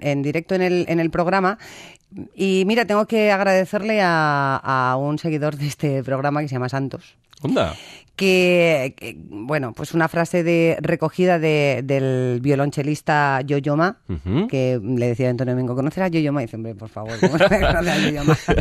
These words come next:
Speaker 2: <laughs> Me, me gustaría conocerle en persona, es otro de los grandes que habría que tenerle entrevistado aquí en
Speaker 1: A la,
Speaker 2: Musicarte.
Speaker 1: a la sazón, ¿no? Es, eh, está considerado, yo no le conocía, ¿eh?
Speaker 2: Ujú.
Speaker 1: No, no le conocía, pero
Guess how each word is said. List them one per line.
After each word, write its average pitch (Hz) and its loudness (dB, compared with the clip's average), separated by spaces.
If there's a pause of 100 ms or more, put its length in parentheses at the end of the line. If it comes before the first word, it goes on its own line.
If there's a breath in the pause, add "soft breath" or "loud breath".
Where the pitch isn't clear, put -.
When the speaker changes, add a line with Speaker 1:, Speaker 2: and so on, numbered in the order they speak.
(180)
Speaker 2:
<laughs> 185 -4
Me, 139 2
me 123 2
gustaría 117 2
conocerle 110 0
en 104 -2
persona, 113 2
es 113 4
otro 135 4
de 123 4
los 113 4
grandes 120 2
que 120 2
habría 110 4
que 110 0
tenerle 117 4
entrevistado 110 4
aquí 110 2
en 113 2
Speaker 1:
A 208 8
la, 214 6
Speaker 2:
Musicarte. 208 4
Speaker 1:
a 185 4
la 180 2
sazón, 185 0
¿no? 185 4
Es, 185 0
eh, 127 -2
está 127 -6
considerado, 135 -2
yo 147 2
no 165 4
le 160 0
conocía, 117 -4
¿eh? 160 0
Speaker 2:
Ujú. 196 -8
Speaker 1:
No, 117 0
no 117 -2
le 113 -6
conocía, 120 -2
pero 107 -6